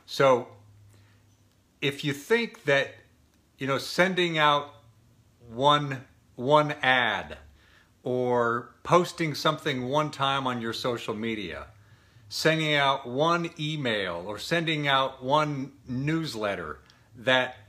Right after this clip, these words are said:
you've, "I did it. I wonder why nobody's calling. Wonder why, you know,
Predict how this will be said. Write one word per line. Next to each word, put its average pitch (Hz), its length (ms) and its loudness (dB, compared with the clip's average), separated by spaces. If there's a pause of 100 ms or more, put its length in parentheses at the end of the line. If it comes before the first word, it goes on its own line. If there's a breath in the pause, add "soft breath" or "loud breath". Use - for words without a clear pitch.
you've, 151 520 -8 (560)
"I 98 160 0
did 226 220 2
it. 220 140 0 (160)
I 123 100 -4
wonder 185 240 0
why 214 180 2
nobody's 233 400 -4
calling. 262 500 -2
Wonder 202 240 0
why, 233 240 0
you 185 120 -8
know, 208 280 -4